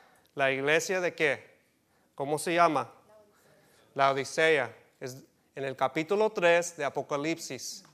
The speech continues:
Es más bien, por mis palabras, no las palabras de la Biblia, es casi como un regaño.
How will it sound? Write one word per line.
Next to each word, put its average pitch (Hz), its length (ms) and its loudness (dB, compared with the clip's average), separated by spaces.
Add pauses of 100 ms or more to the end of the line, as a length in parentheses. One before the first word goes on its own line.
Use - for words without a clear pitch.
(140)
Es 147 200 -4
más 160 320 0
bien, 190 460 0 (220)
por 139 160 -4
mis 175 220 0
palabras, 190 580 0
no 156 120 -2
las 170 160 0
palabras 170 380 0
de 175 60 -2
la 180 140 0
Biblia, 175 260 -2
es 156 100 -6
casi 170 340 -6
como 170 240 -6
un 185 80 -2
regaño. 143 600 -4